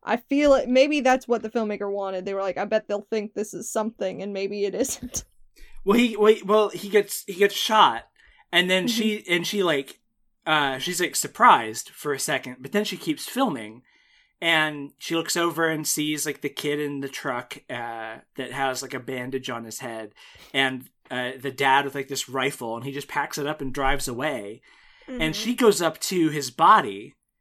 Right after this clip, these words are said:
Speaker 2: and takes the jacket off of him. And the
Speaker 3: Mm-hmm.
Speaker 2: last, the last shot of the movie before the credits is her, like, while filming herself, putting the jacket on.
Speaker 3: Mm-hmm.
Speaker 2: And that to me is, like, I don't know, there's, there's some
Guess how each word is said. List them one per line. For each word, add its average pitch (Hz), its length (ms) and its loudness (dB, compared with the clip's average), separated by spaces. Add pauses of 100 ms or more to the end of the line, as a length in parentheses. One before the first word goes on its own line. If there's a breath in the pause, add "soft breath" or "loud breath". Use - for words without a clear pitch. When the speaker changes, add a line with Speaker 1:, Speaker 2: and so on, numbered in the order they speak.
(380)
Speaker 2:
and 151 300 2 (240)
takes 190 420 -2
the 156 120 -6
jacket 147 640 0
off 151 240 2
of 143 100 -12
him. 113 480 -12 (340)
And 156 140 -2
the 156 40 4
Speaker 3:
Mm-hmm. 147 100 2
Speaker 2:
last, 165 440 2
the 147 120 0
last 160 240 2
shot 160 240 0
of 143 80 -10
the 147 40 -10
movie 147 280 -2
before 131 320 -4
the 123 80 -10
credits 190 440 0
is 123 120 -12
her, 156 200 -2
like, 127 300 -4 (300 soft breath)
while 143 480 0
filming 190 540 -2
herself, 139 640 -2 (260 soft breath)
putting 190 440 4
the 135 100 -4
jacket 135 600 0
on. 131 340 0 (600)
Speaker 3:
Mm-hmm. 254 440 -8 (580)
Speaker 2:
And 180 160 2
that 202 180 6
to 214 140 0
me 185 200 2
is, 185 140 4
like, 147 460 -2 (800)
I 170 60 0
don't 190 100 2
know, 156 200 2
there's, 190 260 2
there's 208 340 2
some 220 420 -2